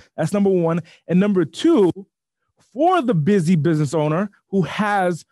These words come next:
over ha-, uh, who is making over half a million dollars and probably has upwards of twenty employees, my company will do the marketing for them, where we charge them at minimum sixty thousand to one hundred and twenty thousand dollars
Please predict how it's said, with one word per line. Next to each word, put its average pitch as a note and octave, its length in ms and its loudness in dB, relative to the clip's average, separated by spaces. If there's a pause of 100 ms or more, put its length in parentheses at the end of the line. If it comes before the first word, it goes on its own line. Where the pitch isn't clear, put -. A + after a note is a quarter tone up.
(140)
over E3+ 280 0
ha-, F#3 260 -4
uh, D#3+ 420 -2
who G3 160 2
is F3+ 60 2
making G3 340 0
over F3 300 0
half E3+ 240 -6
a E3+ 60 -4
million D#3+ 320 -2
dollars D3+ 360 -2 (220)
and D#3+ 140 -2
probably E3+ 260 0
has E3+ 420 -4
upwards D#3+ 380 -4
of D3+ 100 -2
twenty F3 300 -4
employees, F3+ 800 0 (360)
my F#3 300 -4
company F#3+ 420 -2
will F3+ 140 2
do E3+ 140 -2
the D#3 100 0
marketing D#3+ 540 -2
for G3+ 300 -4
them, A2 200 -8 (720)
where F#3+ 300 0
we F#3+ 260 2
charge F#3+ 420 -2
them G3 280 -2
at E3+ 220 -4
minimum F#3+ 480 2
sixty G#3+ 500 -6
thousand E3 400 -2
to F#3 100 -2
one D#3 120 0
hundred F3 280 0
and D#3+ 120 -4
twenty E3 200 -4
thousand D#3 360 -2
dollars D#3+ 380 0